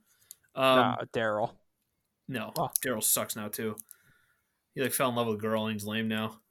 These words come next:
Speaker 2: Yes,
Speaker 1: Um,
Speaker 2: sir.
Speaker 1: <laughs> so, Negan, right? So, like, they had this build-up, these last, like, three episodes of the season.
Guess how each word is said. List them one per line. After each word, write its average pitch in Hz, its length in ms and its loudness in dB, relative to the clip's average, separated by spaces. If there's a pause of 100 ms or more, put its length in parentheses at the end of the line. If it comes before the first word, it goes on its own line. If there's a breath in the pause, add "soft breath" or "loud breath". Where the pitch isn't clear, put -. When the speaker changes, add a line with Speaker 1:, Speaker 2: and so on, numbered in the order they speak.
(220)
Speaker 2:
Yes, 131 240 2
Speaker 1:
Um, 135 120 6
Speaker 2:
sir. 151 360 6 (260)
Speaker 1:
<laughs> - 840 -6
so, 165 160 0 (480)
Negan, 151 520 4
right? 135 300 2 (300 loud breath)
So, 160 180 6
like, 147 160 10
they 143 80 2
had 160 160 8
this 165 80 0
build-up, 139 460 4
these 120 120 -2
last, 135 200 4
like, 131 160 2
three 139 160 4
episodes 139 320 4
of 120 80 -2
the 110 80 -2
season. 143 480 0